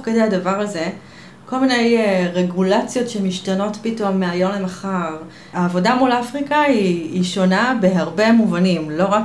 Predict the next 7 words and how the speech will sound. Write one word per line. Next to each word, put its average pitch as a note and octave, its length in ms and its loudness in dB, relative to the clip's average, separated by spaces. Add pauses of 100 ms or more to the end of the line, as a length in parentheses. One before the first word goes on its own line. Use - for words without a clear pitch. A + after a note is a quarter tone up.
במובן F3+ 440 2
שלנו, E3 480 -4
גם E3+ 340 -4
במובן F3 600 -2
של F3+ 220 -2
ההחלטות - 640 -8
ה-, D3 220 -2